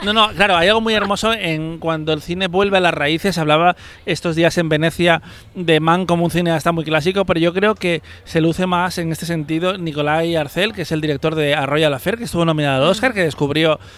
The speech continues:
a Alicia Vikander, que lanzó la, bueno, lanzó no, estaba por ahí Mads Mikkelsen, y aquí hay una gran historia clásica con hombres, eh, buenos, villanos malísimos,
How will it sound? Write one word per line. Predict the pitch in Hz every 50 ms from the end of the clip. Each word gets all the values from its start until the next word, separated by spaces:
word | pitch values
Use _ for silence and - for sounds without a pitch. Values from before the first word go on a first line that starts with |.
| - - - - - - -
a | 214 202 170 160 156 147 143
Alicia | 147 - 160 160 165 156 - 165 160
Vikander, | 156 143 - 156 156 170 185 220 240 214
que | 175 170 156 143 135
lanzó | 135 139 135 123 - 151
la, | 151 151 151 - -
bueno, | 165 170 196 165
lanzó | 139 131 131 127 - 170
no, | 175 151 120 - - - - - - - -
estaba | 151 - - 151 147 156 143
por | 151 147
ahí | 147 147 143
Mads | 147 143 127 - 151
Mikkelsen, | 147 143 143 156 160 156 - 175 180 185 - - - - -
y | 190 180
aquí | 151 143 175
hay | 202 220
una | 226 220 190
gran | 180 185 196
historia | 196 170 - - 180 180 185 165
clásica | 147 156 160 156 - 180 170 - 180 185 185 - - - - - -
con | - 160 165
hombres, | 170 180 190 190 185 180 175 175 147 - 202 -
eh, | - 180 170 156 139
buenos, | 156 180 196 196 202 208 208 214 196 - 202 180
villanos | 147 143 160 156 160 170 175 180 180 165 - 156
malísimos, | 143 147 139 151 160 196 196 - - 208 214 208 208 208 220 202 -